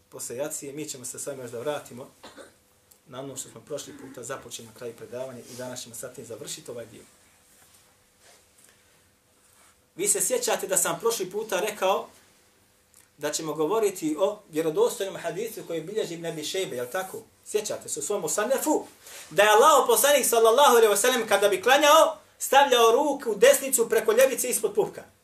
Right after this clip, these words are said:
Jel tako ili nije tako? Oni rivajete sve koje smo prije spominjali, koje bilježe Abu Davud, kako dolaze preko Abdurrahman ibn Ishaqa, od Ali je jedan, jedan od Ebu Hureyre, oba dva, oba da dolaze preko Abdurrahman ibn Ishaqa, rekli smo da su slabi zbog toga i toga,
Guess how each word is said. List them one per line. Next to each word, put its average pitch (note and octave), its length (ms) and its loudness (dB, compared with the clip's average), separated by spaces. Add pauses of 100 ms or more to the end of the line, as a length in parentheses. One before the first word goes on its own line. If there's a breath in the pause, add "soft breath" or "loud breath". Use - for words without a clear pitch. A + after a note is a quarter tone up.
(680)
Jel D#3+ 140 -8
tako C#4 220 2
ili A#3 100 2
nije E3 100 -4
tako? - 240 -8 (440 loud breath)
Oni C4 260 4
rivajete C4 480 6
sve A3+ 220 4
koje B3 160 6
smo A#3 180 0
prije C4 200 6
spominjali, A#3 500 2
koje G#3 140 6
bilježe A3+ 280 2
Abu G3+ 160 0
Davud, G3 540 4 (160)
kako C#3 220 -4
dolaze G#3+ 360 2
preko F#3+ 200 -2
Abdurrahman F#3 460 0
ibn G3+ 120 -6
Ishaqa, G#3 640 0 (220 loud breath)
od F3 160 -2
Ali B3 240 2
je A#3 100 6
jedan, A#3+ 260 6
jedan G3+ 220 0
od - 60 -4
Ebu G3+ 220 -2
Hureyre, G#3+ 440 4
oba F3 120 0
dva, A#3 240 -2
oba A#3+ 200 4
da G#3+ 120 2
dolaze G3+ 300 2
preko F3 180 -6
Abdurrahman F#3 460 -4
ibn G#3 120 -8
Ishaqa, A#3 380 0
rekli A3+ 200 -2
smo G3+ 100 -8
da F#3 60 -6
su D#3 100 -6
slabi A#3+ 240 0
zbog F#3+ 200 -8
toga G#3 200 -2
i - 100 -4
toga, C4 320 4